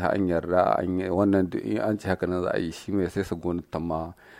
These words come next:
ka san bai yarda ma shi biyar ta hanya. Bisa ga wani kuma a ce, a ce sai an taru wani zane suna a ce wani zai sai su gona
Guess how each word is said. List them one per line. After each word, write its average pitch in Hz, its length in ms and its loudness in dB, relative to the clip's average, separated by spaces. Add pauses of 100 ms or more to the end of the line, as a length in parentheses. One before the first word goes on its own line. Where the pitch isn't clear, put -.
(400)
ka 87 160 2
san 95 160 2
bai 92 160 8
yarda 82 240 6
ma 85 80 6
shi 85 160 -2
biyar 82 160 2
ta 80 160 0
hanya. 80 400 -2 (400)
Bisa 90 160 2
ga 78 160 0
wani 123 160 8
kuma 135 240 6
a 120 160 8
ce, 113 160 6
a 101 160 6
ce 101 160 0
sai 104 240 4
an 113 160 4
taru 92 240 6
wani 95 160 4
zane 90 240 4
suna 95 240 2
a 95 80 0
ce - 160 -2
wani 90 240 4
zai 80 80 -2
sai 98 160 -4
su 90 160 -4
gona 87 240 -2